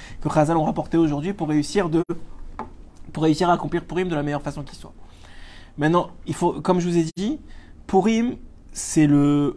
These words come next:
le jour le plus, euh, le plus grand de toute l'année.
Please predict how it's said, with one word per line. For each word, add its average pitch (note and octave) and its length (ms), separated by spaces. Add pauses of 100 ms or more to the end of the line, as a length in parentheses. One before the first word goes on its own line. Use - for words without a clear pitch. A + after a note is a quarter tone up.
le D3+ 180
jour F#3 300
le D3+ 80
plus, G3 420 (720)
euh, C3 240 (1400)
le D3 220
plus - 160
grand D3+ 340
de F3+ 80
toute E3 240
l'année. C#3 240